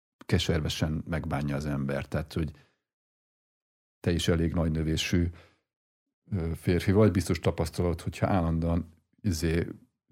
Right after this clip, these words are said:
vacakul ülsz, akkor viszonylag hamar elkezd fájni a derekad. Tehát, hogy, hogy vagy az, hogy eleve mennyi, mennyi fizikai gyakorlás kell ahhoz, hogy le tudjál ülni.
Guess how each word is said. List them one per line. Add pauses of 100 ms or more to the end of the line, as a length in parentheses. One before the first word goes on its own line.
(480)
vacakul
ülsz,
akkor (280)
viszonylag
hamar
elkezd (480)
fájni
a
derekad.
Tehát,
hogy, (1000)
hogy (320)
vagy
az,
hogy
eleve
mennyi, (760)
mennyi (140)
fizikai
gyakorlás
kell
ahhoz,
hogy
le
tudjál
ülni.